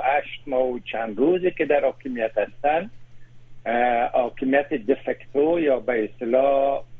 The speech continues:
اه، سرپرست، اه، هیچ کشور، اه، حاضر نیست، حتی پاکستان و قطر و امریکا، این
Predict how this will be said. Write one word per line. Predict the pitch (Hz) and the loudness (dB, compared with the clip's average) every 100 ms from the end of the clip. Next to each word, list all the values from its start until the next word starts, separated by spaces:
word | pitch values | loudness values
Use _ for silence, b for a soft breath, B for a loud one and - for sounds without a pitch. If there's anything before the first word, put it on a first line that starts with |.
| - | -10
اه، | 117 117 113 110 107 104 - - - - - - - - | -6 -2 0 0 0 -6 -14 -18 -20 -20 -20 -18 -18 -8
سرپرست، | 143 120 - 117 143 196 240 - - - - - - - | -4 -4 -2 0 2 2 -2 -12 -18 -20 -20 -20 -20 -6
اه، | 139 139 135 127 131 - - - | 0 2 2 0 -2 -10 -12 -2
هیچ | 208 233 - - | 0 0 -6 -14
کشور، | - - 160 165 170 | -12 -2 2 4 4
اه، | 165 165 165 - 139 131 127 - | 2 0 -4 -4 -2 0 0 -2
حاضر | 135 131 113 165 139 | 0 0 2 2 0
نیست، | 139 156 196 202 - - | -2 0 -2 -4 -12 -2
حتی | 190 220 - 185 151 - | -2 -2 -4 -4 -4 -2
پاکستان | 147 - 147 131 - 147 143 | -4 -4 -8 -8 -6 -4 -4
و | |
قطر | - 127 120 - 185 185 165 | -6 -6 -6 0 2 2 0
و | |
امریکا، | 165 160 135 - - - 101 | -2 -2 -8 -14 -16 -10 -10
این | - | -8